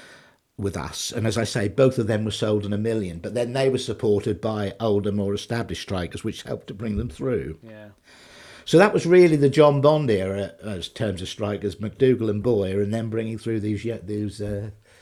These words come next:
Speaker 1: those youngsters who went on to, um, um, you know, bigger clubs.
Speaker 2: So
Speaker 1: Back to what you were saying earlier, John, you know, as you said, they did well for us, and then they were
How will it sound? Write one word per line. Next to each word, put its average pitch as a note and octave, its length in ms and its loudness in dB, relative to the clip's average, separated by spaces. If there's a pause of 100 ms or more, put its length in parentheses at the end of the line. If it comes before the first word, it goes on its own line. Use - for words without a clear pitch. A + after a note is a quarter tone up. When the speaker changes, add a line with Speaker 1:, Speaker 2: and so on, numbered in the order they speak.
(480)
Speaker 1:
those G#2 240 -2
youngsters G#2+ 480 -6
who G2+ 200 -4
went G2+ 260 -6
on G2 360 -6
to, F#2+ 360 -4
um, F#2+ 320 -8 (720)
um, F2+ 480 -8
you F#2 140 -8
know, F2 60 -8
bigger G2+ 280 -8
clubs. F2 540 -8 (800)
Speaker 2:
So E3+ 180 -4
Speaker 1:
Back D#3+ 140 2
to - 100 -2
what C#3+ 140 4
you C#3+ 80 2
were C#3 60 4
saying C#3 280 0
earlier, C#3+ 240 2
John, G2 260 -4
you B2 80 -2
know, F#2+ 160 -4
as A2+ 80 -4
you A2 80 -8
said, A2+ 160 -4
they G2+ 100 -2
did G2+ 180 -4
well G#2+ 180 -2
for F#2 160 -8
us, B2 220 -6
and A2+ 100 -6
then A#2+ 100 -6
they A#2+ 120 -4
were A#2+ 240 -4